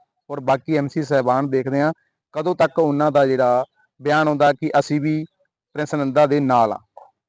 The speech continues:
ਕਿ ਈਓ ਸਾਹਿਬ ਨੂੰ ਜਵਾਬ ਦੇਣਾ ਚਾਹੀਦਾ ਹੈ, ਨਾਮ ਜਨਤਕ ਕਰਨਾ ਚਾਹੀਦਾ ਹੈ। ਜੇਕਰ ਹੁਣ ਇਹ ਸ਼ਿਫਟ ਵੀ ਹੋ ਰਿਹਾ ਹੈ, ਤਾਂ ਜਿਵੇਂ ਈਓ ਸਾਹਿਬ ਨੇ ਦੱਸਿਆ ਕਿ ਤਿੰਨ ਕਰੋੜ ਰੁਪਏ ਦਾ ਘੱਟੋ ਘੱਟ ਬਜਟ ਸਾਡਾ ਪਾਸ ਹੋਣਾ ਹੈ, ਜਿਸ ਦੀ ਅਸੀਂ ਭਗਵੰਤ ਮਾਨ ਸਾਹਿਬ ਨੂੰ ਪਿਛਲੇ ਦਿਨੀ ਜਦੋਂ ਪੰ-, ਅਹ,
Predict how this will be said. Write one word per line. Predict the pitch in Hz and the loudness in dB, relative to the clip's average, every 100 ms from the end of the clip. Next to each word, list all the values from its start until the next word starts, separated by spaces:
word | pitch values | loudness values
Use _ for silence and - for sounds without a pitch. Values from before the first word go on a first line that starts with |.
| _ _ _ | _ _ _
ਕਿ | 156 | -2
ਈਓ | 156 156 | 0 2
ਸਾਹਿਬ | 143 139 | 4 2
ਨੂੰ | 151 | 2
ਜਵਾਬ | 127 123 123 | 0 4 4
ਦੇਣਾ | 117 120 117 | 2 -4 -2
ਚਾਹੀਦਾ | 120 151 147 143 | -2 0 2 2
ਹੈ, | 151 _ _ 135 | 0 _ _ -4
ਨਾਮ | 135 143 135 | 0 0 0
ਜਨਤਕ | 131 120 139 131 | -2 0 -2 0
ਕਰਨਾ | 135 143 139 | -2 0 0
ਚਾਹੀਦਾ | 143 160 151 | 0 2 4
ਹੈ। | 147 | 2
ਜੇਕਰ | 139 143 160 | 0 -2 0
ਹੁਣ | 151 156 | 2 0
ਇਹ | |
ਸ਼ਿਫਟ | 156 151 147 | 0 -2 2
ਵੀ | 175 175 | 0 2
ਹੋ | 139 147 | 2 4
ਰਿਹਾ | 160 | 4
ਹੈ, | 107 _ _ _ - | 2 _ _ _ -10
ਤਾਂ | 151 | -8
ਜਿਵੇਂ | 147 156 160 | -4 -2 0
ਈਓ | 160 | -2
ਸਾਹਿਬ | 160 156 165 | 0 2 2
ਨੇ | 170 | 0
ਦੱਸਿਆ | 139 160 | -2 -2
ਕਿ | 151 | -2
ਤਿੰਨ | - 151 151 | -2 -2 -2
ਕਰੋੜ | 151 143 | 0 -2
ਰੁਪਏ | 131 135 | -2 -2
ਦਾ | 135 | -2
ਘੱਟੋ | 139 135 | -2 -2
ਘੱਟ | 139 | -2
ਬਜਟ | 131 123 117 | 0 -2 -2
ਸਾਡਾ | 120 123 123 143 - _ _ _ _ | -4 0 2 0 -2 _ _ _ _
ਪਾਸ | 147 160 147 | 2 2 0
ਹੋਣਾ | 120 | -6
ਹੈ, | 110 _ _ - | -8 _ _ -10
ਜਿਸ | 135 | -8
ਦੀ | 135 156 | 0 0
ਅਸੀਂ | 139 | 0
ਭਗਵੰਤ | 143 147 143 | -4 -4 -4
ਮਾਨ | 135 135 | -2 0
ਸਾਹਿਬ | 135 135 | 2 2
ਨੂੰ | 143 | 0
ਪਿਛਲੇ | 143 135 143 | -6 -4 -2
ਦਿਨੀ | 139 135 | -2 -2
ਜਦੋਂ | 135 139 147 _ _ _ _ - | -2 -4 -6 _ _ _ _ -8
ਪੰ-, | 143 | -6
ਅਹ, | 135 135 123 | 0 2 2